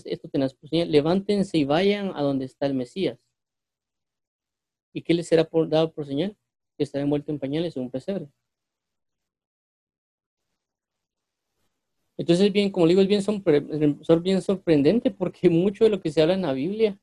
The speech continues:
es, es de un Mesías, un rey que va a venir, que va a gobernar, pero vemos que, que toda ese, esa, esa promesa de salvación está envuelta en un pequeño niño que prácticamente está indefenso, de alguna manera.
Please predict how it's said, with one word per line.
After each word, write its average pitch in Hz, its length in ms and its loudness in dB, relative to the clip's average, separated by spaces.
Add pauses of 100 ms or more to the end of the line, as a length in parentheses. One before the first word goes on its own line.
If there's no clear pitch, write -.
(100)
es, - 340 -6
es 147 320 -4
de 147 100 0
un 147 180 2
Mesías, 156 440 0
un 143 180 -2
rey 165 220 0
que 160 140 -4
va 147 80 0
a 143 40 -4
venir, 147 280 -4
que - 100 -4
va 156 60 4
a 151 40 0
gobernar, 143 400 -4
pero 143 220 -8 (240)
vemos 180 420 -2
que, 123 280 -8 (460)
que 127 100 -2
toda 156 240 2
ese, 190 260 -4
esa, 165 160 -8 (180)
esa 185 240 -4
promesa 143 640 -2
de 123 100 -8
salvación 131 520 -6
está 147 280 -2
envuelta 147 460 0
en 139 60 -2
un 135 180 -4
pequeño 127 360 -6
niño 156 260 -6 (2250)
que 139 140 2
prácticamente 143 500 0
está 139 140 -4
indefenso, 143 400 -6 (1200)
de 147 100 2
alguna 143 240 2
manera. 135 420 -4